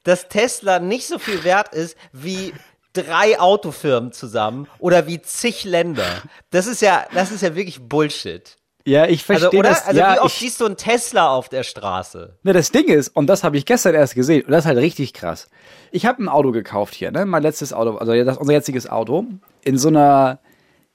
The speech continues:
Speaker 2: ja, das ist, wir wohnen ja wirklich in der Provinz, ne, und da hast du halt auch
Speaker 1: Ja.
Speaker 2: so ein Provinzautohaus.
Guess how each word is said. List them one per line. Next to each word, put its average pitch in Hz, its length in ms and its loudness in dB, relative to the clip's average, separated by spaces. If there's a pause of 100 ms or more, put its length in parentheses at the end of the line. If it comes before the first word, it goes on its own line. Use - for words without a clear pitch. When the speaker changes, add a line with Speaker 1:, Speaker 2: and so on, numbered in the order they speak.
(160)
Speaker 2:
ja, 98 240 -6
das 110 140 -10
ist, - 320 -6 (180)
wir 127 240 0
wohnen 175 180 6
ja 123 100 4
wirklich 160 200 2
in 127 60 0
der 127 60 2
Provinz, 98 540 -4
ne, 151 360 -2
und 120 80 -4
da 123 80 2
hast 156 160 -2
du 147 40 -2
halt 143 100 0
auch 131 140 0
Speaker 1:
Ja. - 60 -4
Speaker 2:
so 135 80 -2
ein 123 160 0
Provinzautohaus. 107 1120 -4